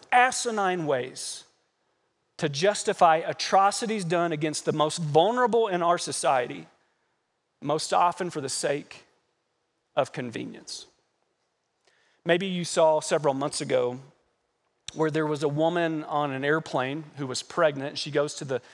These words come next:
to the restroom on the airplane while it's in flight, and she actually gives birth to her baby, to which she actually throws in the trash can.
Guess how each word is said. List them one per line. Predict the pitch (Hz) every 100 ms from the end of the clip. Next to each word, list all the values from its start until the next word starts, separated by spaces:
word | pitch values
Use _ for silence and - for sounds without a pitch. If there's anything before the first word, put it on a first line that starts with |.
| _ _ _ -
to |
the | 151
restroom | 143 185 - 190 165
on | 143 175
the | 170
airplane | 165 - 160 156
while | 147 147 170 165
it's | -
in | 160
flight, | - 160 151 151 170 - _ -
and | 143
she | -
actually | 151 156 156
gives | 151 156
birth | 143 160 156 -
to | 156
her | 139 131
baby, | 143 156 143 131 147 _ _ _ _ _ _
to | -
which | 147 156
she | - 160
actually | 143 147 160 143
throws | 156 143 139
in | 127
the |
trash | 120 156 139 -
can. | 131 139 -